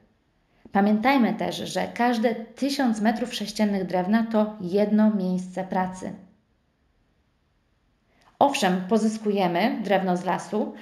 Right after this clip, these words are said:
ponieważ jest nam ono wszystkim niezbędne. Nie wymyślono do tej pory żadnego innego, doskonalszego i bardziej ekono-, ekologicznego surowca. Dzięki temu możemy zrezygnować z produkcji tworzyw sztucznych i ich użycia,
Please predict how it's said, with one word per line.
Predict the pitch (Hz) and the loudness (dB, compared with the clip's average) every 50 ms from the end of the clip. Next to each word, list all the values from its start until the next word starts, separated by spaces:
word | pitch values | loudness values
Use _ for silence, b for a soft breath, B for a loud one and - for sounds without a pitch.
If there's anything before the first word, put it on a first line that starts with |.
| B B B B | B B B B
ponieważ | 240 240 240 247 247 240 247 - | 0 2 2 4 2 2 2 0
jest | 254 240 - | -2 -2 0
nam | 247 254 247 - | 0 0 2 2
ono | - 262 269 269 269 - - | 2 2 0 0 -2 -4 -6
wszystkim | - - - 294 285 285 - - - - 190 190 190 202 | -8 -4 -2 -2 -2 -2 -4 -8 -8 -6 -4 -2 2 2
niezbędne. | 214 233 240 214 208 208 196 175 175 170 175 175 175 170 185 220 240 220 | 4 4 4 2 2 2 2 0 0 -2 -6 -6 -4 -4 -2 -2 -2 2
Nie | 208 214 220 214 | 4 6 6 6
wymyślono | 214 233 226 220 220 220 214 220 226 - - 262 247 226 220 208 | 6 4 2 2 2 4 4 4 4 4 2 2 4 4 4 2
do | - 226 226 226 | 4 2 2 2
tej | 226 226 220 | 2 2 2
pory | 220 214 196 190 185 185 190 | 2 2 2 4 4 2 0
żadnego | 190 196 196 208 226 214 214 208 214 - | 0 0 0 0 0 0 0 -2 -2 -2
innego, | - 214 214 220 226 226 226 208 190 170 170 202 220 214 B B B B B | 0 2 4 4 6 6 4 2 2 2 0 0 0 -2 B B B B B
doskonalszego | 208 214 214 - 220 214 208 208 185 - - 220 214 214 | -6 -4 -4 0 0 0 0 0 0 0 0 0 2 2
i | 208 208 | 2 4
bardziej | 185 196 202 202 190 202 208 - - | 6 6 6 6 4 2 0 0 -2
ekono-, | 214 - 208 190 196 190 196 - - - | -4 -4 -2 -2 -2 -2 -4 -6 -4 0
ekologicznego | 220 220 220 226 214 214 202 185 180 - - - 214 208 208 196 | 0 0 4 4 4 4 4 2 -2 -4 -2 0 2 2 2 0
surowca. | 202 - 208 196 185 160 - - - - 185 214 220 - - - b b b b b b b b b b b b b b b b b b | -4 -4 -2 0 0 0 -2 -4 -4 -2 -2 -2 -4 -8 -14 -18 b b b b b b b b b b b b b b b b b b
Dzięki | 185 196 254 294 330 330 277 - | 2 4 4 4 4 4 2 2
temu | - 214 196 196 190 196 | 2 2 2 2 0 0
możemy | 202 202 208 214 214 202 202 | 0 0 0 0 0 0 0
zrezygnować | 196 - 220 214 220 220 214 214 208 202 208 | 0 2 2 2 2 0 0 0 0 0 -2
z | - | -2
produkcji | - 202 185 190 190 190 - - 196 196 - | -2 -2 -2 -2 -4 -8 -10 -12 -12 -12 -12
tworzyw | - - 196 196 190 190 185 185 - - | -6 -2 0 0 2 0 -2 -4 -6 -12
sztucznych | - - - - 214 214 - - 185 196 220 - 214 | -12 -10 -6 -6 -4 -4 -4 -4 -4 -4 -2 -2 -4
i | 190 | -6
ich | 202 190 - | -6 -6 -4
użycia, | 202 196 185 185 175 180 - 180 196 269 - | -4 -2 -2 -2 -2 -2 0 -2 -2 -2 -4